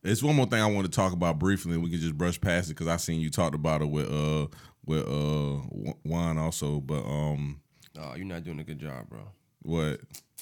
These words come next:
Speaker 2: You still got N B A free agency on here.
Speaker 1: That's at the end,
Speaker 2: Yeah.
Speaker 1: man.
Speaker 2: Oh, okay. You said
Speaker 1: That's
Speaker 2: one more
Speaker 1: at the
Speaker 2: thing you wanna talk
Speaker 1: end.
Speaker 2: about. I'm, I'm trying
Speaker 1: Oh,
Speaker 2: to
Speaker 1: no, no, no, no, no! I ain't. Oh, no, we here, bro. I told you, I'm, I'm, I'm, I'm ready to pod. I'm happy. Um,
Speaker 2: <laughs> I'm happy.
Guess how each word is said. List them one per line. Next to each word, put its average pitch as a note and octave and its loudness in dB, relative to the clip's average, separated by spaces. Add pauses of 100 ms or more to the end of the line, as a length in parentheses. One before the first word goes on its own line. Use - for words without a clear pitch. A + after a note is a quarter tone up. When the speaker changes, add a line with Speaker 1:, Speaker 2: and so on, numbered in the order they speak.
(600)
Speaker 2:
You G#2 -10
still G2+ -10
got E2+ -8
N G#2 -4
B G#2 -4
A G2+ -2
free G#2 -6
agency G#2 -4
on G2 0
here. G2+ 0 (240)
Speaker 1:
That's A2+ 4
at B2 4
the A2+ 0
end, D3+ 4
Speaker 2:
Yeah. B2+ 0
Speaker 1:
man. C#3+ 2 (200)
Speaker 2:
Oh, F#2 -4
okay. F#2 -6
You A#2+ -2
said B2+ 4
Speaker 1:
That's B2+ 6
Speaker 2:
one - 2
more B2+ 4
Speaker 1:
at A2+ 0
the A#2 0
Speaker 2:
thing C3 2
you B2+ 2
wanna C3+ 2
talk C3+ 2
Speaker 1:
end. A2 0
Speaker 2:
about. F#2+ -2 (200)
I'm, - -8
I'm A#2 -8
trying C#3 0
Speaker 1:
Oh, D#3+ 12
Speaker 2:
to D#3+ 8
Speaker 1:
no, F3+ 8
no, F#3 4
no, F3 6
no, E3+ 2
no! D#3+ 2
I A2 4
ain't. A#2+ -2
Oh, G2 -2
no, F#2 -2
we D#3+ -2
here, D3 2
bro. A2 0
I C#3 -2
told B2 -2
you, A2+ -2
I'm, C3 -2
I'm, F#2 -6
I'm, G#2 -10
I'm A#2 -4
ready A2+ 2
to F2 -4
pod. D#2+ -2
I'm G2+ -2
happy. F2+ 0 (540)
Um, F#2 2 (160)
Speaker 2:
<laughs> - -4
I'm A2 -2
happy. C#3 -4